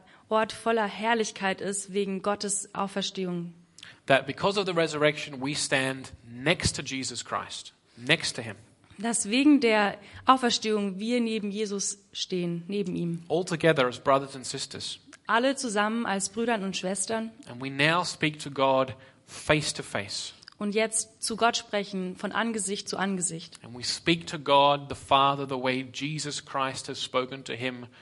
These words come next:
Speaker 2: from all eternity.
Speaker 1: Und wir können Gott so, ähm, ansprechen, wie Jesus ihn angesprochen hat, für immer.
Speaker 2: Abba, Father.
Speaker 1: Abba, Vater.
Speaker 2: And the awesome reality of this should make us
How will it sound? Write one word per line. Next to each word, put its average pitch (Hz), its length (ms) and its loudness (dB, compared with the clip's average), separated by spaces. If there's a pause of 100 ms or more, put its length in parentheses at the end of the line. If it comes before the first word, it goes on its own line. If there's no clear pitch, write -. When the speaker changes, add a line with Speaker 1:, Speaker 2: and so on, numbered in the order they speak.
(100)
Speaker 2:
from 117 220 -6
all 127 460 -4 (240)
eternity. 113 760 -8 (560)
Speaker 1:
Und 220 160 -6
wir 262 300 2
können 220 400 -4 (300)
Gott 220 240 -2
so, 247 420 -2 (380)
ähm, 202 160 -4
ansprechen, 220 640 0
wie 208 80 0
Jesus 220 580 -2 (160)
ihn 196 120 -4
angesprochen 175 680 -4
hat, 175 280 -6 (260)
für - 160 -10
immer. 175 340 -2 (560)
Speaker 2:
Abba, 117 420 -4 (580)
Father. 107 520 -6 (840)
Speaker 1:
Abba, 202 360 -4
Vater. 190 640 -8 (560)
Speaker 2:
And 131 80 -10
the 143 100 -4
awesome 196 480 0
reality 160 600 4
of 120 100 -8
this 123 160 -4
should - 440 -8
make 143 300 -2
us - 340 -6